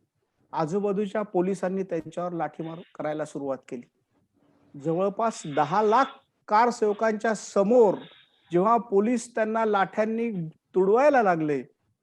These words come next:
तेव्हा आमचा, आमच्यावरचा संयम संपला, कारण की मागच्या कार सेवेच्या वेळेस कार सेवकांवर जो नृशंस गोळीबार झालेला होता,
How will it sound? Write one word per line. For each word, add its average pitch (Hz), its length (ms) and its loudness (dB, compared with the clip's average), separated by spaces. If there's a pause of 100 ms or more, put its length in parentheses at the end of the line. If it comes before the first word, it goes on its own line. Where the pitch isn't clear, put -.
(400)
तेव्हा 190 360 0 (120)
आमचा, 175 360 -2 (300)
आमच्यावरचा 175 640 -4
संयम 165 440 -6
संपला, 135 500 -10 (760)
कारण 220 340 -4
की 285 180 -4
मागच्या 180 540 -4
कार 208 220 0
सेवेच्या 180 460 -6
वेळेस 180 380 -4 (640)
कार 175 220 -6
सेवकांवर 208 640 -2 (480)
जो 190 140 2
नृशंस 190 640 0
गोळीबार 196 480 2
झालेला 170 380 0
होता, 127 340 -6